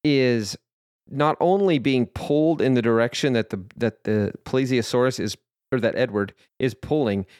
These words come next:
it's also, you're, you are not directly behind him. The, the, the current of this river is causing you to ride along at a, at an angle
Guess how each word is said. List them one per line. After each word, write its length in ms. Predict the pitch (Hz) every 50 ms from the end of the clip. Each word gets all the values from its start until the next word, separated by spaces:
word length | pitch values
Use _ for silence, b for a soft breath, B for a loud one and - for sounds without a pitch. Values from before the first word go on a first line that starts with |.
| b b
it's 160 | - 143 - - _
also, 680 | - 160 175 202 208 - - 160 131 127 123 117 - -
you're, 440 | - 135 135 147 156 156 147 135 - _ _ _ _ _ _ _ _ _ _ _ _
you 220 | - 156 160 160
are 260 | 156 139 123 123 120 - -
not 420 | 131 135 147 165 196 196 170 -
directly 460 | 123 139 131 120 135 139 - 139 127
behind 560 | 107 - 92 - - - - 123 123 120 110 104
him. 180 | 98 - - - b b b b _
The, 180 | - 123 117 107
the, 500 | 104 107 113 113 107 104 95 - - - - - _ _ _ _
the 140 | - - -
current 480 | - _ - - - 202 214 180 - -
of 140 | 131 113
this 180 | 104 117 - -
river 420 | 107 98 117 139 165 - 113 101
is 160 | 98 117 113 -
causing 460 | - - 143 143 151 160 151 139 131
you 140 | 127 123 113
to 180 | - - 131 113
ride 460 | 95 101 101 113 120 131 143 147 139
along 540 | 139 120 117 120 123 120 117 110 107 104 101 b b b b _ _
at 160 | - 143 139 135
a, 160 | 113 98 - _ _ _
at 120 | - 135 127
an 140 | 120 113 - - _
angle 560 | 131 135 143 147 139 113 110 92 87 98 _